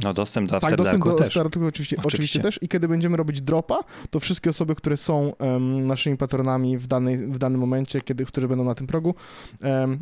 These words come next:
Speaker 2: i oczywiście na tych starych progach, które tą nagrodę dawały też, jakby tu się też nic nie zmienia, wszystkie legacy oferty zostają, e, to dostajecie
Speaker 1: Mhm.
Speaker 2: darmową dostawę w naszych sklepikach, a i być może czasami jakiś tam
Speaker 1: Tak jest.
Speaker 2: kupon się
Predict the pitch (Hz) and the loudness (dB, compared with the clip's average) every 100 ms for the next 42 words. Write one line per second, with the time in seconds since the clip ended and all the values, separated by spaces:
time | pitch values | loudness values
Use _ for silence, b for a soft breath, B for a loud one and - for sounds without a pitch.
0 | - 160 156 160 156 151 156 160 151 - | 0 0 2 0 0 0 0 0 0 0
1 | 156 147 - 147 147 143 139 143 143 139 | 0 0 0 -2 0 0 0 2 2 2
2 | 139 143 160 156 - 117 127 131 131 135 | 2 2 2 0 0 -2 -4 -4 -4 -2
3 | 139 127 131 131 127 180 165 151 - 131 | -4 -4 -2 0 0 0 0 -4 -2 -2
4 | 131 131 - 120 143 123 123 120 127 165 | 0 0 0 -2 -2 -4 -6 -4 0 0
5 | 262 B B B B 131 139 139 143 208 | -2 B B B B -6 0 2 2 0
6 | 185 - 170 170 - 151 147 117 113 160 | 0 0 0 2 2 2 2 0 0 2
7 | 160 151 143 - 127 123 117 117 - 120 | 2 2 0 0 0 0 -2 -4 -4 -6
8 | - - 139 214 233 - 202 160 156 165 | -6 -4 -4 -2 -2 2 2 2 0 0
9 | 151 135 151 135 127 127 127 123 120 - | 0 -2 0 2 0 0 -2 -2 -2 -8
10 | - 135 131 131 151 139 127 - 120 | -20 -16 -12 -4 -4 -2 -2 0 -2